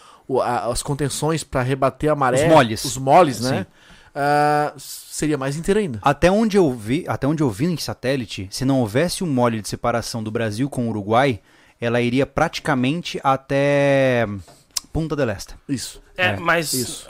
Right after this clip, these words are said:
Speaker 3: só que ali no, aquele mole ali, ele também separa uma saída de rio bem forte, né?
Speaker 2: Sim, é. Então tem uma série de
Speaker 1: Hum.
Speaker 2: fatores aí, mas assim, resumindo a história, tá? Ah, essa popularmente conhecida como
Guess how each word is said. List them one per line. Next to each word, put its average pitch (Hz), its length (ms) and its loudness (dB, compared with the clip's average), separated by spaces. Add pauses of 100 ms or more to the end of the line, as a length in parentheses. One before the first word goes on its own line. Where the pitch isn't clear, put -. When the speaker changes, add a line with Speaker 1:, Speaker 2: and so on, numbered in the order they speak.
(100)
Speaker 3:
só 175 180 -2
que 175 120 -4
ali 160 200 -2
no, 156 260 -6
aquele 156 260 -6
mole 143 360 0
ali, 135 180 -6
ele 147 140 -8
também 147 260 -6
separa 147 360 -6
uma 156 380 -2
saída 151 340 -4
de 147 120 -8
rio 147 140 -2
bem 143 140 -6
forte, 180 400 0
né? 139 80 -4
Speaker 2:
Sim, 127 320 4
é. 110 220 2
Então 160 300 0 (100)
tem 196 120 -2
uma 185 140 2
série 214 240 4
de 208 80 -4
Speaker 1:
Hum. - 20 -2
Speaker 2:
fatores 170 400 2
aí, 120 80 6
mas 143 200 2
assim, 151 240 -2
resumindo 175 500 0
a 160 60 -2
história, 95 420 -6 (160)
tá? 139 260 0 (460)
Ah, 127 580 2 (360)
essa 151 320 2
popularmente 156 1120 0
conhecida 120 640 -4
como 104 240 -8